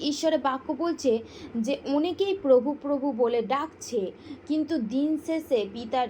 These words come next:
ইচ্ছা বাক্য কি তারা গ্রহণ করছে না। অনেকেই "হে প্রভু, হে প্রভু" বলছে, কিন্তু কি সেই দিন শেষে কি সেই, উম, আর কি তাদের বাক্যের প্রতি ধ্যান নেই। তাহলে কি তারা স্বর্গরাজ্যে যাবে? না।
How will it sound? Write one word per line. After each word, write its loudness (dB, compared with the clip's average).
ইচ্ছা -2
বাক্য 0
কি 0
তারা 0
গ্রহণ 2
করছে -2
না। -2
অনেকেই 0
"হে 0
প্রভু, -4
হে 0
প্রভু" -4
বলছে, 0
কিন্তু -6
কি -4
সেই 2
দিন 2
শেষে -4
কি -4
সেই, 2
উম, 2
আর 2
কি 2
তাদের 4
বাক্যের -2
প্রতি -4
ধ্যান -4
নেই। 2
তাহলে -2
কি -6
তারা -2
স্বর্গরাজ্যে -2
যাবে? 0
না। 2